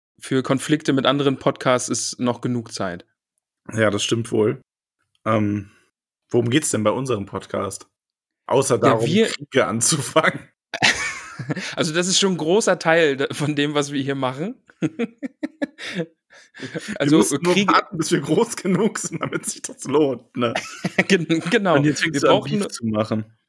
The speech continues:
Speaker 1: Genau, wir brauchten noch ein bisschen Followerschaft, brau-,
Speaker 2: Ja.
Speaker 1: mussten wir generieren, damit wir so ein bisschen Rücken haben, nennt man das in der, äh, Gangster-Rap-Szene,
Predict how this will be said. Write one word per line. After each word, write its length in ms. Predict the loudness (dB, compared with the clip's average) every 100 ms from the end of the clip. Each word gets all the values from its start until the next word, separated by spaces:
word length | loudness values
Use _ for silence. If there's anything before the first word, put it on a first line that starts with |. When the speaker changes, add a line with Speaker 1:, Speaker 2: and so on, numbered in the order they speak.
| _ _ -6
Speaker 1:
Genau, 280 | 0 2 2
wir 80 |
brauchten 320 | 2 0 0 0
noch 80 |
ein 120 | 0 0
bisschen 380 | -2 0 -4
Followerschaft, 680 | 0 2 2 2 2 0 -2
brau-, 200 | 2 2
Speaker 2:
Ja. 60 | 2
Speaker 1:
mussten 200 | -2 0
wir 100 | 0
generieren, 580 | 2 0 0 0 0 2
damit 260 | 0 0
wir 60 | -2
so 100 | -2
ein 60 |
bisschen 260 | -2 -2 0
Rücken 380 | 0 0 0 2
haben, 340 | 2 2 2
nennt 180 | 0 0
man 140 | 0
das 100 | 0
in 120 | -2 0
der, 400 | 2 2 0 0
äh, 40 |
Gangster-Rap-Szene, 920 | -2 -2 0 2 0 0 0 2 -2